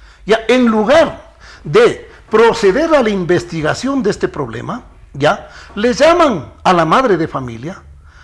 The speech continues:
le llaman a la estudiante, ¿ya? Y le piden que no presente la denuncia y que firmen un acta, ¿ya? Un acta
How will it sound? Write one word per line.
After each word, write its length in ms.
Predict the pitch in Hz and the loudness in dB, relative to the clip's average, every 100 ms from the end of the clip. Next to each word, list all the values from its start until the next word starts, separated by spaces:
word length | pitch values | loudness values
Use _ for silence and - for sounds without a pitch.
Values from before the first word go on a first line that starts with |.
| - - | -20 -8
le 180 | 175 190 | -2 0
llaman 340 | 240 294 302 | 2 0 0
a 60 | 262 | -2
la 100 | 190 | -4
estudiante, 680 | - 143 135 127 123 - 233 _ - - - - _ _ _ | -6 -10 -8 -8 -10 -14 -16 _ -20 -20 -20 -20 _ _ _
¿ya? 500 | 160 226 - - - _ - - | 0 0 0 -12 -20 _ -20 -10
Y 300 | - 285 214 - - - - - - - - | -2 0 0 -4 -6 -8 -20 -20 -20 -16 -8
le 180 | 175 185 | 0 0
piden 480 | 185 254 180 127 104 - _ _ - _ | 0 -6 -4 -8 -12 -20 _ _ -20 _
que 120 | - 175 | -2 0
no 200 | 208 226 | 2 0
presente 460 | 180 175 165 156 | -2 -2 -4 -6
la 120 | 131 | -10
denuncia 440 | 113 95 90 - - - - - _ - - | -10 -16 -20 -20 -20 -20 -20 -20 _ -20 -2
y 100 | 311 | -2
que 180 | - 339 | -2 -4
firmen 460 | 247 262 190 120 - - - - - | -2 -2 -2 -6 -14 -20 -20 -20 -8
un 180 | 185 170 | -4 0
acta, 420 | 180 - - - - - - - _ - _ - - _ _ - - - _ _ - - | 0 -2 -12 -14 -16 -20 -20 -20 _ -20 _ -20 -20 _ _ -20 -20 -20 _ _ -20 -8
¿ya? 280 | 147 196 - | -6 -6 -8
Un 160 | 180 151 | -4 0
acta 400 | 202 220 - - | 0 -2 -10 -12